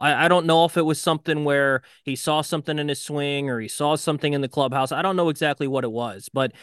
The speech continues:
he basically put him in the leadoff spot and said, "Hey, man, go make an impact." And he definitely did down the stretch. I mean, seeing what he's able to do, he showed some power as well, so that's exciting. But what he's able to do on the base paths, I mean, y-, you figure down in,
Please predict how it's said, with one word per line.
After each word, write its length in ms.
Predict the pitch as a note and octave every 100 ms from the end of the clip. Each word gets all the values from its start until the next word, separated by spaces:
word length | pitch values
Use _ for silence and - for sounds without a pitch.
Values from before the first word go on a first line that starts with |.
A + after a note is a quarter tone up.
| - - _
he 120 | F3+
basically 500 | F3+ F#3+ G3 F3+ E3+
put 180 | D#3 E3+
him 80 | F3
in 80 |
the 80 | D#3
leadoff 340 | D3+ D#3+ C#3 C3+
spot 300 | - C#3 B2
and 100 | C3
said, 200 | C#3 C3
"Hey, 140 | D#3
man, 340 | C#3+ C3 B2+ _
go 100 | D3
make 220 | E3 F3
an 80 | E3
impact." 560 | E3 D3+ B2+ G2 - - C#3+
And 100 | E3
he 80 |
definitely 460 | D3+ F3 - F3+ E3+
did 240 | D#3+ F#3+
down 180 | D#3 D#3+
the 80 | D#3
stretch. 380 | - F#3 E3+ C#3+
I 40 |
mean, 140 | C#3 B2+
seeing 320 | - F3 F3+
what 100 | E3+
he's 120 | D#3
able 180 | D#3+ D3+
to 60 |
do, 340 | C3 B2+ C3 D3 - -
he 120 | - B2+
showed 380 | - D#3+ F#3
some 200 | - E3+
power 400 | C3+ C3+ B2 B2+
as 140 | A#2+ A#2+
well, 320 | B2 A#2 C3+
so 180 | - C3
that's 240 | C3 D3+
exciting. 560 | C#3+ - C3 A#2+ B2+ C3+
But 160 | C3+ - - - _
what 180 | D3+ G3
he's 160 | B3+ G3
able 220 | F#3+ F3
to 60 |
do 140 | D3+ D3
on 60 |
the 80 | C3+
base 260 | B2 C#3 -
paths, 400 | C3 A#2 A2+ A#2+
I 60 |
mean, 360 | B2 B2+ B2 B2
y-, 60 | E2
you 380 | C#2+ F#2 D3+ D#3+
figure 340 | F3 E3+ D#3+
down 320 | C3 C#3+ D3
in, 120 | D3+